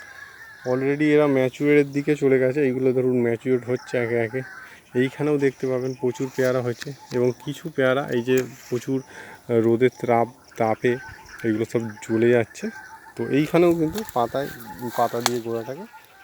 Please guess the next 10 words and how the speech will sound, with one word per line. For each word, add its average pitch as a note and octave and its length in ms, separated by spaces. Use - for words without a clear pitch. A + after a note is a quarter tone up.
মালচিং A2+ 480
করা G2+ 220
আছে G2 280
এবং A#2+ 140
এখনও F3 560
কিন্তু D#3 300
এতে E3+ 280
দেখুন D#3+ 300
কুঁড়ি B2+ 360
আসছে - 380